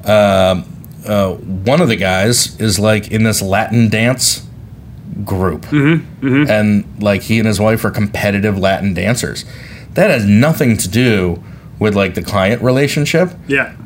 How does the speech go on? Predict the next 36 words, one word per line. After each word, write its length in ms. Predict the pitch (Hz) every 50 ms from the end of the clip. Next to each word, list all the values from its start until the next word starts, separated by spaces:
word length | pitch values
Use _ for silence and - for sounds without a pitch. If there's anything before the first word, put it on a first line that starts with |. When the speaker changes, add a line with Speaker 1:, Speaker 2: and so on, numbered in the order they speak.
| -
Speaker 1:
But 240 | - 127 127 120 -
it 120 | 131 123
was 140 | 101 120 120
something 460 | - - 156 180 175 180 170 151 131 117
that, 320 | 117 113 110 101 - -
that 680 | 104 98 104 110 107 98 - 101 101 98 - - - -
gave 340 | - 113 113 123 135 143 143
you 260 | 135 135 139 131 123
a 60 | 113
level 560 | 107 104 101 104 110 110 107 120 117 113 107
of, 160 | 107 104 90
like, 280 | 98 98 98 95 90 85 - - - - - - - -
him 420 | - - 160 139 107 87 82 87 104 - - - - - - - - - - - - - - - -
that 180 | - 135 120 110
you 160 | 117 120 131
would 140 | 127 127 110
never 280 | 107 123 160 196 180 107
guess. 580 | 85 87 107 110 95 78 78 - 143 139 127 127
Speaker 2:
Mm-hmm. 340 | 131 123 120 117 - - 123
I, 60 | 127 131
yeah. 340 | 127 123 131 131 127 - - - -
Speaker 1:
Right? 380 | 110 113 117 123 139 139 120 -
But 500 | 123 107 - 139 135 135 127 120 - -
it's 160 | 127 123 -
something 340 | - 151 143 156 143 147 135 123
that 160 | 120 117 113
he 220 | - - - 120 120
does 320 | 110 117 113 117 110 90
light 280 | 98 90 95 104 107 98
up 240 | 98 101 110 - -
when 100 | 117 101
he 80 | 92
talks 320 | 85 - 107 120 139 - -
about. 420 | 113 87 90 87 90 104 - - 101
And 120 | 104 98
so, 360 | - - 110 107 104 101 107